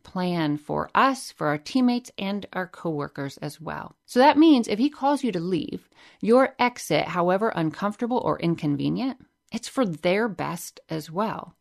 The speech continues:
Maybe he wants to shut that project down, make people aware of a problem they might otherwise remain oblivious to, increase their efficiency, or bring them to a place where they'll recognize their need for him. In those instances,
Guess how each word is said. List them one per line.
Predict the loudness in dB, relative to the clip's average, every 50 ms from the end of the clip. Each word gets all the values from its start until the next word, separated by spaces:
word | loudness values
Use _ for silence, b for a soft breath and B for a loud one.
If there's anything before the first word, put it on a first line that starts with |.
| _ _ 2
Maybe | 4 6 6 6 6 4
he | 4 4
wants | 4 4 2 2 0 -2
to | -4 -4
shut | -4 -6 -4 -2 0 0 0 -2 -4 -4
that | -2 -2 -2 -4
project | -6 -4 -2 -2 -2 -2 -6 -12 _ -4
down, | -4 -2 -2 -2 -2 -2
make | -2 -2 -2 -2
people | -2 -2 0 2 4 4
aware | 4 4 2 2 2 2 2 2 2 2
of | 2 0 0 0
a | -2 -2
problem | 0 4 4 6 6 6 6 4 4
they | 4 4
might | 4 2 0 -2 -4 -4
otherwise | -2 0 2 2 2 2 2 2 0
remain | 0 0 2 2 2
oblivious | 0 0 -2 -2 0 0 -2 -2 -4 -4
to, | -2 -2 0
increase | 2 0 0 0 0 -2 0 0
their | 0 -2 -2
efficiency, | -2 -2 -4 -4 -4 -6 -6 -6 -8 -10 -10 B B B B B B B
or | 2 6 8 8 8 8 4
bring | 2 0 -2 0 0 0 0
them | 0 0 0 -2
to | -2 -2 -4
a | -4
place | -4 -2 -2 -2 -2 -2 -4 -4
where | -4 -4
they'll | -2 -2 -2 -2 -2 -2
recognize | -2 -2 -2 -2 -2 -2 -4 -4 -4 -2 -2 -2 -2 -2 -2 -4 -4 -6 -10 -10 -6
their | -4 -2 -2
need | 0 0 -2 -4 -4
for | -8 -12 -12 -12
him. | -12 -12 -14 -14 -16 -16 -20 _ _ _ _ _ _ _ _ _
In | 4 6 6
those | 6 6 6 6
instances, | 6 6 4 4 0 -4 -4 -4 -4 -2 -2 -2 -2 -2 -4 -4 -8 -12 -18